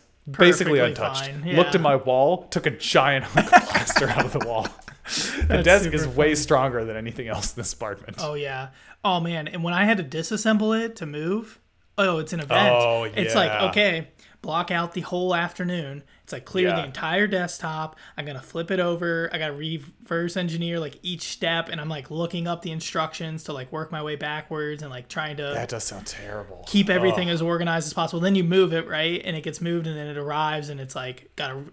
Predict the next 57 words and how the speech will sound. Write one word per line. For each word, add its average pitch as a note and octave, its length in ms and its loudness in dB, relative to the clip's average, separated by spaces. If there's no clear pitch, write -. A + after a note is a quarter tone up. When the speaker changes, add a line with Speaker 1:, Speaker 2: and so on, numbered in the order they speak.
Speaker 2:
you're E3+ 100 -6
gonna F3 120 4
have F3 100 4
to F3+ 80 0
go F#3 100 6
through G3 160 4
it F#3+ 60 4
again. A3+ 280 2
You D3 220 -4
reorganize F3+ 720 0
it A2 60 4
Speaker 1:
Yeah. G#2 200 6
Speaker 2:
all. F#2+ 120 4
It's C#3+ 160 6
Speaker 1:
It E3 100 12
Speaker 2:
a G#3+ 40 12
Speaker 1:
is A#3+ 180 8
Speaker 2:
huge A#2 100 4
Speaker 1:
way D3 140 8
more C3+ 160 8
Speaker 2:
pain. G#2+ 80 2
Speaker 1:
work A2+ 180 2
than A2 100 0
I G#2 80 0
thought G2+ 320 0
to G2 120 -6
assemble. F2 440 -8
Way G#2+ 220 0
Speaker 2:
Yeah. G#2 80 -2
Speaker 1:
more. E2+ 260 -8
Speaker 2:
And G3 140 6
the F#3+ 60 4
problem A#3 440 4
is G3+ 160 2
with E3 200 -6
this, G3 180 0
and E3 180 -4
it's D#3 120 -6
gonna E3 160 -4
be D#3 80 -4
the D3+ 100 -8
same D3+ 260 -8
thing F3 200 -4
here, G3 280 2
if G#3+ 160 4
you A3 80 4
get G#3+ 200 4
a C#4 40 0
small G#3+ 300 4
enough F3 240 0
desk, D#3+ 260 0
you E3 120 -6
can E3+ 160 -2
maybe E3+ 260 0
keep E3+ 240 -4
it - 60 -12
together. C3 560 -8